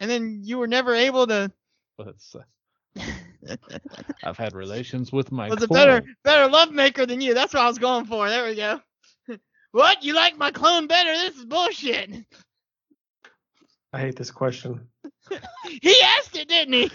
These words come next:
Speaker 2: You know, I'll take the invisibility.
Speaker 3: Jesus Christ.
Speaker 1: Yeah, I gotta go invisibility too, 'cause I, I don't
Speaker 2: J-,
Speaker 1: get
Speaker 2: uh,
Speaker 1: any
Speaker 2: Zach,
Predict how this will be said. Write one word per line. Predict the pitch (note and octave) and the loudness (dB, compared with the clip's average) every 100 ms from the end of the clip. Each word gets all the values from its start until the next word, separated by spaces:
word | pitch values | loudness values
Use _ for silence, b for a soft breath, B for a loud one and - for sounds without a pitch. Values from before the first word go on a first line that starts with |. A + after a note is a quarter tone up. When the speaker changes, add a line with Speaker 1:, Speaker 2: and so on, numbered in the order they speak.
| - D#3 | 0 8
Speaker 2:
You | |
know, | F3 | 12
I'll | F3 F3+ | 12 12
take | F#3 C#3 | 8 4
the | |
invisibility. | B2+ A#2+ A2+ G#2+ G#2+ G2+ G2+ G2+ - _ _ | 2 2 0 0 0 -2 -4 -8 -16 _ _
Speaker 3:
Jesus | - C3 A#2 - | -8 -6 -6 -6
Christ. | - A#2 A#2 - B B B B B _ _ _ _ - | -2 -2 -4 -12 B B B B B _ _ _ _ -10
Speaker 1:
Yeah, | D3+ | -4
I | G3+ | -2
gotta | G#3 | 0
go | F3+ F3+ | 0 0
invisibility | F3 F#3 F3 F3 D#3 | -2 -2 0 2 0
too, | G3 G3 E3 | 2 2 2
'cause | E3+ D#3 | -2 0
I, | D3 D#3 | 0 2
I | F3+ | 2
don't | D#3 | 4
Speaker 2:
J-, | |
Speaker 1:
get | C3+ | 4
Speaker 2:
uh, | C3 | 2
Speaker 1:
any | B2 | 2
Speaker 2:
Zach, | C3 C#3 D#3+ | 4 2 2